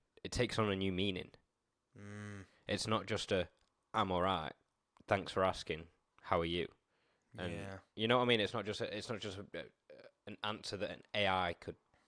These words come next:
Speaker 1: give.
Speaker 2: Yeah, yeah.
Speaker 1: If you have, someone has got to have that first conversation. Someone's got to have the backbone to say, "This is how I feel about things.
Speaker 2: Yeah.
Speaker 1: Uh, these are my feelings." Um,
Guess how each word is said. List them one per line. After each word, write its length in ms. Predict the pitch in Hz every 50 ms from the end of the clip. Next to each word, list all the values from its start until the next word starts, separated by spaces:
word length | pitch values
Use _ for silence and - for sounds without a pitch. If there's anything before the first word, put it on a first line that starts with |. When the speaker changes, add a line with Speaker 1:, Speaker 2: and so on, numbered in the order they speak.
| _ _ -
Speaker 1:
give. 320 | 170 147 - - - - -
Speaker 2:
Yeah, 340 | 135 131 135 135 131 123 107
yeah. 280 | 117 113 113 117 117 113 - _ _ _ _ _ _ - - _ _ _ _ _ _ _ _ _ -
Speaker 1:
If 180 | - - - 135
you 120 | 139 120
have, 200 | - 131 139 - - _ _ _ _ _ -
someone 460 | - - - - 160 160 151 147 131
has 100 | 110 95
got 240 | - - 123 113 - -
to 60 | 107
have 200 | 95 98 95 -
that 160 | - 78 - -
first 240 | 95 90 85 82 -
conversation. 680 | 92 87 82 80 - 87 80 80 - - - 78 - - _ -
Someone's 280 | - - 127 117 113 98
got 220 | - 123 - - -
to 120 | 110 98
have 360 | 90 104 95 82 80 78 76 - - - - _ _ _ _ _ _
the 120 | - - 82
backbone 640 | - 110 110 - - - - 87 82 80 78 80 82 -
to 100 | - 90
say, 380 | - - 85 82 80 82 80 - _ _ _ _ _ _ _ _ -
"This 180 | - 117 - 110
is 60 | 95
how 120 | 107 98 95
I 100 | 95 95
feel 220 | - - 113 110 98
about 240 | 87 82 - - -
things. 520 | 85 76 69 64 57 - - - - - _ _ _ _ _ 117
Speaker 2:
Yeah. 340 | 110 104 104 101 98 95 92 - _ _ _ _ - -
Speaker 1:
Uh, 120 | 90 95
these 220 | 95 113 110 107
are 40 | 110
my 120 | 104 92 -
feelings." 840 | - - 123 117 117 107 95 82 78 73 71 - - - - - - _ _ _ _ _ _ _ _ _ _ _ _ _ - -
Um, 600 | 90 90 87 87 87 87 85 82 82 85 78